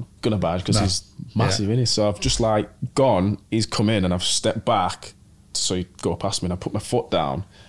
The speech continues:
Speaker 1: and my knee's just, like, rocked out to the side. And you crunch, I fell over. I was like, "Oof, a bit sore." So I went to stand up. You know, you put your leg, stand up on your, like,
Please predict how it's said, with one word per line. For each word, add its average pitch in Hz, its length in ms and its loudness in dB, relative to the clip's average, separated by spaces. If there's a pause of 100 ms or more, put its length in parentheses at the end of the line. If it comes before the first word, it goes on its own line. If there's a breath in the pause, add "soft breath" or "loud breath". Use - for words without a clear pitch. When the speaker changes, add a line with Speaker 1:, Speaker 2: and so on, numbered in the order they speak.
Speaker 1:
and 98 100 0
my 92 60 0
knee's 110 240 2
just, - 200 -2
like, 85 220 0
rocked 98 380 -2
out 95 180 -2
to - 80 -4
the 92 60 -2
side. 92 480 -2 (1000 loud breath)
And 117 120 -2
you 101 140 0 (120)
crunch, 110 280 0
I 104 60 0
fell 110 240 0
over. 101 100 4
I 95 40 2
was 95 120 0
like, 92 180 -2
"Oof, - 400 -4
a - 40 -14
bit 90 100 -6
sore." 98 360 0
So 107 120 0
I - 20 0
went 120 140 0
to 127 60 -4
stand 98 360 0
up. - 220 0 (560 loud breath)
You 139 60 0
know, 135 60 2
you 123 60 2
put - 220 -8
your 110 100 2
leg, 110 240 2
stand 101 280 0
up 95 120 -4
on 90 80 -2
your, 85 140 -2
like, - 160 -4